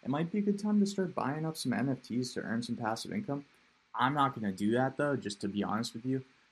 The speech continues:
until, 'cause I already think I have one N F T on Bynum Mars, and I'm not gonna do any more until I see their play to earn game. The only reason why I would is if I really believed in the project like I do on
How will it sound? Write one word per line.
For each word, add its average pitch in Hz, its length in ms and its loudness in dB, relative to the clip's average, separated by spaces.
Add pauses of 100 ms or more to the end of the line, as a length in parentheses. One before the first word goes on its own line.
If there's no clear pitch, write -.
(180)
until, 110 720 0 (180)
'cause 120 140 -2
I 127 80 8
already 120 320 4 (100)
think 117 140 -2
I 107 80 2
have 104 360 -2
one 101 280 0 (260)
N 123 120 2
F 123 120 -2
T 131 160 -2
on 127 100 2
Bynum 127 260 2
Mars, 131 340 -2 (640)
and 113 440 0
I'm 123 120 2
not 143 160 0
gonna 107 260 0 (120)
do 110 360 0
any 110 220 0
more 104 580 2
until 107 260 -2
I 101 100 2
see 101 180 -4
their 101 120 0
play 101 220 0
to - 120 -10
earn 104 220 0
game. 120 320 2 (640)
The 113 60 2
only 127 160 6
reason 117 240 4
why 107 200 4
I 101 40 4
would 101 320 2
is 98 120 2
if 101 140 -4
I 101 80 -6
really 98 500 -2
believed 104 380 -2
in 101 80 2
the 98 80 0
project 104 460 -2
like 95 120 -6
I 101 60 -2
do 98 340 0 (140)
on 101 300 -2